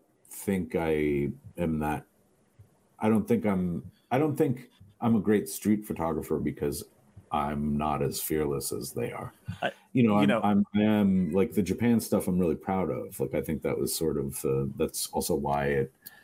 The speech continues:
Speaker 1: it fell last in the book, because I think it's probably the strongest of the, of the work, but it's, that's, you know, you, you actually get to see the process, <laughs> I hope.
Speaker 2: The,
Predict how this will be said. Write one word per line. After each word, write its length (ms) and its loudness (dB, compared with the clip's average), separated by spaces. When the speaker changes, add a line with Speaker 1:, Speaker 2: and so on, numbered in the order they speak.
Speaker 1:
it 160 -2
fell 260 -2
last 480 0
in 100 -2
the 60 -4
book, 400 -2
because 340 -4
I 80 0
think 280 -4
it's 160 -6
probably 460 -2
the 120 -6
strongest 680 -4
of 200 -4
the, 220 -2
of 160 -4
the 80 -2
work, 320 0
but 160 -6
it's, 420 -2
that's, 460 -4
you 120 0
know, 220 -2
you, 260 6
you 200 6
actually 320 2
get 160 2
to 60 -6
see 200 4
the 100 -2
process, 840 -4
<laughs> 80 -2
I 40 -2
hope. 260 -2
Speaker 2:
The, 160 -4